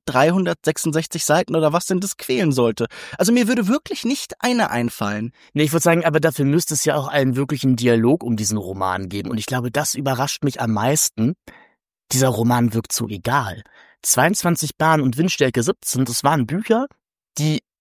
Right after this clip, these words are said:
Speaker 2: auslagen und auch Leute, die sich nicht für Literatur interessiert hatten, wussten, wer das ist.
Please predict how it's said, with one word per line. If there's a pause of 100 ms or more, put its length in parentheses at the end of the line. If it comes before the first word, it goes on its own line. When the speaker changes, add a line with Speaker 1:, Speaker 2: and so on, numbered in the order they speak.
Speaker 2:
auslagen
und (100)
auch
Leute,
die
sich
nicht
für
Literatur
interessiert
hatten,
wussten,
wer
das
ist.